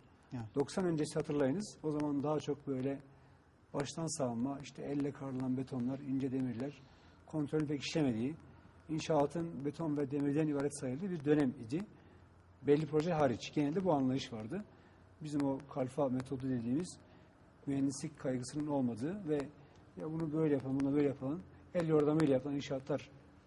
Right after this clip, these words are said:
Speaker 2: olduğunu biliyoruz. Ve bizim de şu an İstanbul'da iş dünyasındaki büyüğümüzün söylemiyle ben ifade edeyim.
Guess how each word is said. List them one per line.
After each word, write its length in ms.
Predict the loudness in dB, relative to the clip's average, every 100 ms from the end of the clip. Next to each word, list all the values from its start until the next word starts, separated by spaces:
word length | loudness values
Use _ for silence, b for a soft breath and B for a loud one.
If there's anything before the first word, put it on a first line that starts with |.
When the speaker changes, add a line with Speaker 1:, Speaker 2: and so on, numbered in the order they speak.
| -20 -6
Speaker 2:
olduğunu 300 | -4 0 0
biliyoruz. 360 | 0 -4 -6 -12 B B B -6
Ve 80 | -4
bizim 320 | 0 2 4
de 160 | 4 2
şu 180 | -4 -4
an 60 |
İstanbul'da 640 | -4 -4 -2 0 2 2 0 B B B B -14
iş 180 | -12 -2
dünyasındaki 640 | -2 0 -2 -2 -2 -6
büyüğümüzün 460 | -2 2 2 2 0
söylemiyle 480 | 0 0 2 2 0
ben 120 | -2
ifade 280 | -6 -6 -6
edeyim. 220 | -4 -6